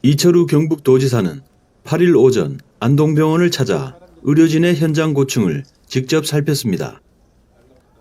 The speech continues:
이번 현장 점검은 의대 정원 증원에 따른 의료계의 집단 행동이 지속돼 현장 인력들이 피로가 누적되고 있어 진료 상황 점검과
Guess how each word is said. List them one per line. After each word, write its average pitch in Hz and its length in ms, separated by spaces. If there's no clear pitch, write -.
이번 170 300
현장 170 300
점검은 123 480
의대 165 340
정원 160 360
증원에 147 360
따른 110 340
의료계의 156 500
집단 147 380
행동이 117 420
지속돼 92 600
현장 170 440
인력들이 151 520
피로가 156 400
누적되고 131 560
있어 78 380
진료 165 400
상황 151 320
점검과 123 580